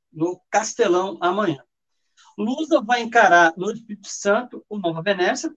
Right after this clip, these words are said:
ganhou dois a um aqui no Rio de Janeiro, empate, perdeu de um a zero, é penais, né? Paraná empatou com o Pouso Alegre e vai jogar em Minas Gerais com o Pouso Alegre.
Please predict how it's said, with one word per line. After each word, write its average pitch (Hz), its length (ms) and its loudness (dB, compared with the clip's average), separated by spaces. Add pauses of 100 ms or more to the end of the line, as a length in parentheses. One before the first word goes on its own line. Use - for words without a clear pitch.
ganhou 175 440 2
dois 185 220 -2
a 180 60 0
um 170 120 2
aqui 170 160 -6
no 170 60 -10
Rio 175 120 -10
de 165 60 -16
Janeiro, 202 340 -4 (440)
empate, 220 840 -4 (500)
perdeu 202 380 -2
de 185 100 -8
um 208 140 -2
a 220 100 -2
zero, 202 600 0
é 202 100 2
penais, 202 600 2
né? 233 260 -2 (1120)
Paraná 202 400 6
empatou 220 300 0
com 208 100 -10
o - 20 -16
Pouso 196 200 -2
Alegre 202 300 2
e 196 40 -6
vai 220 140 2
jogar 185 260 0
em 180 60 2
Minas 202 200 0
Gerais 208 320 2
com 226 160 -8
o 214 100 -6
Pouso 185 300 -4
Alegre. 202 520 0